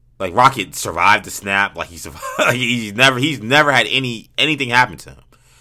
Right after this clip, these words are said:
So, and maybe that was in part 'cause they, maybe Jenkins said, "Hey, don't mess with this 'cause I have an extremely important story to tell." And I'm glad that they didn't mess with it. I'm glad that he put his foot down.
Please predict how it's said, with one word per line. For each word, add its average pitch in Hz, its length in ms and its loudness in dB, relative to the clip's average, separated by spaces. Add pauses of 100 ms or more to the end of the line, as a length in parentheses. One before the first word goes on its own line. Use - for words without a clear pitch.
(180)
So, 123 180 -8
and 113 260 -2
maybe 135 220 4
that 123 140 6
was 107 100 -4
in 95 100 -6
part 123 300 0
'cause 104 140 -8
they, 104 160 -2
maybe 101 220 -4
Jenkins 92 320 -8
said, 127 140 -4
"Hey, 113 120 0
don't 90 240 -10
mess 120 220 -8
with - 100 -20
this 76 180 -14
'cause - 160 -14
I 90 160 -2
have 90 240 -2 (460)
an 85 80 -4
extremely 101 340 -8
important 87 440 -8
story 113 280 -6
to 87 80 -8
tell." 87 480 -4
And 80 280 -10
I'm 76 120 -16
glad 90 320 -2
that 85 260 -6
they 82 420 -10 (560)
didn't 104 280 -2
mess - 160 -14
with 64 120 -18
it. 50 60 -18
I'm 69 120 -16
glad 82 200 -6
that 71 60 -14
he 82 260 -16
put - 140 -16
his 69 100 -16
foot - 160 -16
down. 50 180 -20